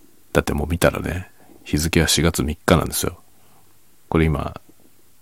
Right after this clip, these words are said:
収録がですね、午前三時。今ね、六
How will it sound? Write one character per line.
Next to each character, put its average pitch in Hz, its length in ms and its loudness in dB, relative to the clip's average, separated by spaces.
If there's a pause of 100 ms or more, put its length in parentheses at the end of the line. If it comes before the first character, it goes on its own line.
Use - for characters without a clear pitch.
(180)
収 - 200 -2
録 - 220 -2
が - 120 -4
で - 80 -6
す - 140 -6
ね、 - 160 -4 (680)
午 82 160 4
前 73 200 0
三 69 400 0
時。 - 280 -6 (540)
今 82 240 2
ね、 67 120 -4
六 76 200 2